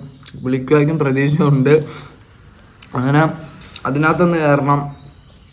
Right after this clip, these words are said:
അങ്ങനെ കുറേ ഡ്രീമാണ്. അപ്പോൾ എന്തായാലും അത് കഴിച്ചിട്ട് വരട്ടെ ഗൈസ്. ഏ, കഴിച്ച് എല്ലാ ഫുഡെല്ലാം കഴിച്ച് കഴിഞ്ഞപ്പോഴത്തേക്ക് ഇന്ന് പോകണ്ടല്ലോ, നമ്മൾ വഴിയെ പറഞ്ഞല്ലോ എറണാകുളത്ത് പോകുന്നതിൻ്റെ കാര്യമൊക്കെ. അപ്പം, ഏ, എനിക്ക് ഡ്രസ്സൊക്കെ മടക്കി തരുന്നതും പിന്നെ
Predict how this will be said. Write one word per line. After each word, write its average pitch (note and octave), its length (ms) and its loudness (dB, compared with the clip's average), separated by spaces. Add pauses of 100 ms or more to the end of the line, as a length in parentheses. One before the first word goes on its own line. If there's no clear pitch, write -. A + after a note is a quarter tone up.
(180)
അങ്ങനെ B2 160 -2
കുറേ D#3 280 4
ഡ്രീമാണ്. D#3 340 0
അപ്പോൾ C3 120 -2
എന്തായാലും D3+ 340 2
അത് D#3 220 0
കഴിച്ചിട്ട് C#3 360 0
വരട്ടെ B2 180 -2
ഗൈസ്. A2+ 280 -6 (1160)
ഏ, D#3 220 0
കഴിച്ച് E3 360 2
എല്ലാ G3 240 2
ഫുഡെല്ലാം F#3+ 540 0
കഴിച്ച് F3+ 320 0
കഴിഞ്ഞപ്പോഴത്തേക്ക് E3+ 760 -2 (360)
ഇന്ന് E3+ 160 2
പോകണ്ടല്ലോ, F3+ 540 4
നമ്മൾ F3 120 0
വഴിയെ F3+ 360 6
പറഞ്ഞല്ലോ A#3 420 4
എറണാകുളത്ത് F3 360 0
പോകുന്നതിൻ്റെ F3 380 2
കാര്യമൊക്കെ. D#3+ 420 0
അപ്പം, D#3 320 -2 (460)
ഏ, C#3+ 60 -4
എനിക്ക് D3 420 -2
ഡ്രസ്സൊക്കെ F#3+ 640 2
മടക്കി F#3 400 2
തരുന്നതും F#3 760 -2
പിന്നെ F3 480 -2